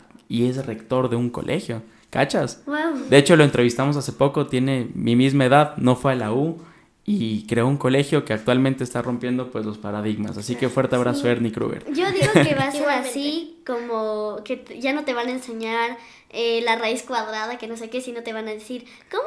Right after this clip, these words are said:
Speaker 2: vas a mantener tu dinero cuando seas grande?".
Speaker 1: Co-, ¿y esas cosas les gustaría aprender a ustedes?
Speaker 2: Sí.
Speaker 3: Sí, el financiamiento también es algo que es muy importante de aprender, como dice Lu, pero yo, si es que seguimos existiendo,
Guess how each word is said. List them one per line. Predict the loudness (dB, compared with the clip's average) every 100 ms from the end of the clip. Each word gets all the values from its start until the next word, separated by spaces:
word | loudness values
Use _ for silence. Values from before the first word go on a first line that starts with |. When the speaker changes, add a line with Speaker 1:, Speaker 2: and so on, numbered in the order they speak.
| 2
Speaker 2:
vas | 2 0
a |
mantener | 0 0 -4 -8 -8
tu | -6
dinero | -6 -6 -6 -6
cuando | -8 -10 -12
seas | -12 -10 -8
grande?". | -10 -12 -16 -18 -20 -20 _ -12 2
Speaker 1:
Co-, | 4 6
¿y | 6
esas | 4 0
cosas | 0 0
les | 0
gustaría | -2 -4 -2 0
aprender | 0 0 0
a |
ustedes? | -2 -4 -6 -6
Speaker 2:
Sí. | -8 -8 -4
Speaker 3:
Sí, | -4 -4 -8
el | -10 -10
financiamiento | -12 -10 -10 -8 -8 -10
también | -10 -10
es | -10 -8
algo | -8 -8
que | -10 -10
es |
muy | -10 -12
importante | -12 -14 -16 -12
de | -12
aprender, | -12 -12 -12
como | -14 -16
dice | -14 -12
Lu, | -10 -10
pero | -8 -10 -14 -20 -20 -20 -20 _ -6
yo, | 0 2 0 -6 -20 -10
si | -2
es | 0
que | 0
seguimos | -6 -4 -2 -2
existiendo, | -4 -6 -8 -6 -6 -8